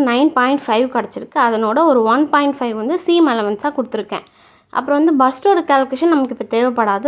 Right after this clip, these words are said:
அதனால அது தேவை கிடையாது. அடுத்து வேஸ்ட் பார்த்தீங்கன்னா தேர்ட்டி டூ divided by four பண்ணிங்கன்னா எயிட் வருது. இதனோட ஒரு ஒன் இன்ச் வந்து நான் டாட் பிடிக்கிறதுக்காக ஆட் பண்ணியிருக்கேன். அது கூட ஒரு ஒன் பாயிண்ட் ஃபைவ் வந்து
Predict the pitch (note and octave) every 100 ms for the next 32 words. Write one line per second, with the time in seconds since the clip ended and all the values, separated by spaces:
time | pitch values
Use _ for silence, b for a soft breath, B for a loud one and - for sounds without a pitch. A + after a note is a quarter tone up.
0 | D4+ A3+ A3+ B3+ A#3 A#3 A#3 A3+ G3 F#3+
1 | F#3 - b b b b G#3+ A#3+ D4 C#4+
2 | C4 D4+ D#4 D4 A#3 G#3 F#3+ F#3+ C#4 D#4+
3 | B3 A#3+ C#4 E4 B3+ A#3 A#3+ B3 A3 A3
4 | A3 B3 C4 C4 G#3 F#3+ F#3 F#3 B3 F#4+
5 | B B - A#3+ C#4+ D#4 C4 A3+ A3 G#3+
6 | - _ _ _ _ _ _ - B3+ C#4
7 | C4+ B3 F4+ F4 A#3+ A#3 - B3 C4 C#4+
8 | D#4+ D#4+ A#3+ A#3+ E4 C4 A3+ A3+ C4+ -
9 | B3 A#3+ A3 G#3 A3 A3+ C4 A#3 A3 A3
10 | G#3 F#3+ - G3 D#4+ G4+ B B - A3+
11 | B3+ D#4 D#4+ F#4 D#4+ C4 B3 C#4 C#4+ C#4
12 | C4+ - A3 G#3 C4+